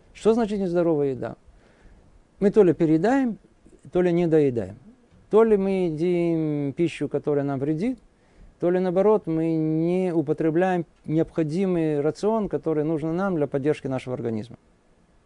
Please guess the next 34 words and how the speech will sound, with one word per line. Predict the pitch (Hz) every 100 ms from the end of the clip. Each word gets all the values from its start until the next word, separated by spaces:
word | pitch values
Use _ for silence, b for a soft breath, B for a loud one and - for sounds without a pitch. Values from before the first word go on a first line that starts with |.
| _ -
То | 175
ли | 156
так | 180 190 -
мы | 185
на | 180 170 147
себе | - 165
вредим, | 156 160 156 175
то | 160
ли | 139
так | 123 135
себе | - 123
вредим. | 117 113 - - -
Вот | 196 202
он | 220
и |
говорит. | 208 214 214 185 - _ b b b b b
Существуют | - 151 156 - 262 240
болезни, | 202 202 254 214 185
связанные | 180 202 226 208 190
с |
питанием | 170 151 180 196 180
человека | - 160 139 117 117 139 165 - _ _ - _ -
и | 151
возникающие | 170 175 196 185 226 240 226 180 185
либо | 196 254 202 190
от | 175
того, | 202 202 247
что | 220 - 214
он | 214
отказывается | 208 - 294 302 262 240 208 220
от | 196 202
еды, | 196 180 277 277
поддерживающей | 208 196 170 220 208 180 175
здоровье, | 131 139 117 113 196